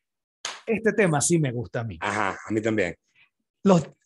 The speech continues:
Speaker 1: gemelos digitales. ¿Qué son los gemelos digitales?
Speaker 2: Mira, imagina que puedes hacer, eh, un levantamiento digital de cualquier espacio físico, no solamente espacio físico, de cualquier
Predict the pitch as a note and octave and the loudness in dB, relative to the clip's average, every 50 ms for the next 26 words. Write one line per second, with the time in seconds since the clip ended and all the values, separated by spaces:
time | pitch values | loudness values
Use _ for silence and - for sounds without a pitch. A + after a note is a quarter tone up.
0 | _ _ - F3 F#3 F3+ F#3 F#3+ G3 G3 G#3+ A3 A3 A3 A3 D#3 C#3 C#3 A2+ C3+ | _ _ 0 0 2 2 4 2 2 4 2 2 2 2 0 0 0 0 -2 -2
1 | A#2 G#2+ G2 F2+ - - - - F#3+ - - G#3 G3+ F#3+ D#3+ D3+ D#3 E3+ F#3 E3 | -4 -4 -6 -8 -10 -10 -4 -2 0 2 4 4 6 6 6 6 4 4 2 2
2 | C#3+ C3+ C#3+ D#3+ E3 E3 D3+ C#3+ - _ _ _ _ _ _ _ _ _ _ _ | 2 0 0 0 0 -2 -2 -6 -10 _ _ _ _ _ _ _ _ _ _ _
3 | - C#3 C#3 C3+ B2+ B2 B2+ C3 C#3 C3+ D3 E3 E3+ D#3+ D3 D3 D3 D#3+ D#3 D3 | 2 4 4 6 6 4 4 4 4 4 4 4 4 4 4 4 6 6 6 4
4 | C3+ - D3+ C#3+ D3 D3+ D3 - - - A#2+ A#2+ A#2 A2+ A2+ A2 A2 G#2+ G#2 G#2 | 4 4 4 4 4 4 2 0 0 2 4 6 6 6 6 6 6 4 4 4
5 | G2+ G2+ G2+ - A#2 B2 C3 C#3 C3+ B2+ A#2 G#2+ A#2 A2+ A#2 A#2+ A#2+ A#2 A2+ C3 | 2 0 -2 0 2 6 6 8 8 6 6 4 4 4 4 4 4 4 4 6
6 | B2 B2 B2 A#2 A2 G2+ A2+ A2 A2+ A2+ A2+ A#2 A#2 A2+ A2+ G#2+ G#2 G2+ - G#2 | 6 6 6 4 4 4 4 4 4 4 4 4 4 4 6 4 2 2 0 -2
7 | G#2 G2+ A2+ A2 A2 - - A2+ - - A2 - - - A#2+ A2 - - G2 - | -2 2 2 2 2 2 0 -2 0 -2 -4 -2 0 0 0 0 -2 -4 -8 -8
8 | - G2 G2 G2 F#2 G#2+ G#2 A2+ A#2+ A2+ A2+ A2+ A2 G#2+ - A2 - A2+ G#2 A#2+ | -6 -4 -4 -2 0 0 0 2 4 4 4 2 2 0 0 0 0 0 0 0
9 | A2+ G#2+ A2 G2+ - G2+ G2 G2 F#2+ G2 G2 F#2 - A2 A2 G#2+ G#2+ - | 0 0 -2 -2 -2 -2 -2 0 0 -2 -2 2 4 4 4 4 4 0